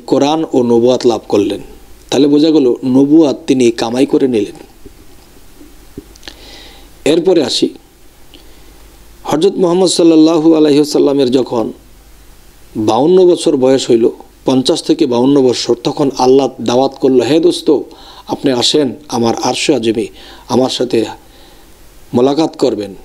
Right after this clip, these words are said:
মেরাজ করবেন।" তখন তিনি সেখানে রুহানিভাবে সাতাশ বছর কাটাইলেন এবং আল্লাহর সাথে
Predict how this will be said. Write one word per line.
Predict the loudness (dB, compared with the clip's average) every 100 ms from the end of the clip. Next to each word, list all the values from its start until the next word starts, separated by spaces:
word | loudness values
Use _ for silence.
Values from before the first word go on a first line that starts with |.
| -20 -20 -20 -6
মেরাজ | 0 2 0 -2
করবেন।" | -6 -8 -10 -20 -20 -20 -20 -20 -20 -20 -20 -20 -20 -20 -20 -20 -20 -20 -20 -20 -20 -20 -20 -8
তখন | -4 -2 -2 -2
তিনি | 0 0 0 -6 -20 -20 _ -20 -20 -8
সেখানে | -2 -2 0 0
রুহানিভাবে | 2 0 0 0 2 2 0 -6 -20 -20 -20 -20 -20 -20 -20 -20 -20 -20 -20 -20 -6
সাতাশ | -4 -4 -2 -2
বছর | 0 0 -2
কাটাইলেন | -2 -2 0 0 0 -2
এবং | 0 0 0 -4 -18 -20 -20 -20 -20 -6
আল্লাহর | 0 2 2
সাথে | 0 -4 -6 -10